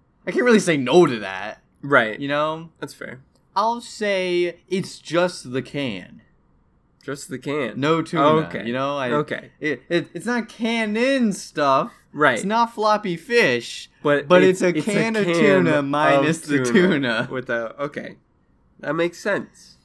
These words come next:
Speaker 1: Yeah.
Speaker 2: Did a pirate eat the tuna?
Speaker 1: No, I think a factory worker.
Speaker 2: Oh, okay.
Speaker 1: Factory worker
Speaker 2: Okay.
Speaker 1: ate the
Speaker 2: That,
Speaker 1: tuna.
Speaker 2: that's, that's fair.
Speaker 1: Mm-hmm.
Speaker 2: I respect that. All right.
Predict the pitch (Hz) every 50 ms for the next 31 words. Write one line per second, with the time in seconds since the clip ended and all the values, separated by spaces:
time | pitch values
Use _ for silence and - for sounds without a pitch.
0 | _ _ - - 156 147 127 113 104 151 151 147 139 - 165 - 196 190 196 190
1 | - 190 190 185 - - 202 185 - 202 196 202 196 208 208 - _ _ _ _
2 | _ _ _ _ _ _ _ _ _ _ - 135 139 139 135 127 120 120 165 143
3 | 123 - - - 131 120 123 - - 127 113 107 101 95 98 98 95 87 135 135
4 | 131 131 127 127 127 - - - - - _ _ _ _ _ 110 104 101 - -
5 | 95 90 92 92 90 - 123 - 90 90 - 131 165 180 - - 196 185 - 180
6 | 180 185 - 160 151 147 - - - - - 135 127 - - 113 104 104 107 110
7 | 113 - - - - _ _ _ _ _ _ _ _ _ _ _ _ - 143 139
8 | - - 147 - _ - - - - - - - - 131 117 104 -